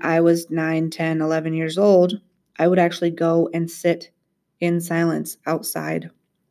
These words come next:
for extended periods of time and do nothing.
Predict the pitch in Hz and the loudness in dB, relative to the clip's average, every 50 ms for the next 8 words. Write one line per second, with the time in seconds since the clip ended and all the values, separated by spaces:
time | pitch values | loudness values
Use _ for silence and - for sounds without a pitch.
0 | _ _ _ _ - - 175 160 175 - - - - 175 170 165 165 165 - - | _ _ _ _ -4 -2 -2 -2 -2 -6 -12 -6 -2 0 2 2 0 -2 -2 -2
1 | 170 165 165 165 170 - - - 175 156 160 170 196 202 - - _ _ _ _ | 0 0 0 -2 -4 -8 -10 -8 -8 -4 -4 -2 -4 -4 -8 -12 _ _ _ _
2 | _ _ _ - - 175 175 170 175 165 165 160 151 151 - - - 85 85 | _ _ _ -2 0 2 4 4 4 4 4 2 0 -2 -4 -6 -6 -6 -6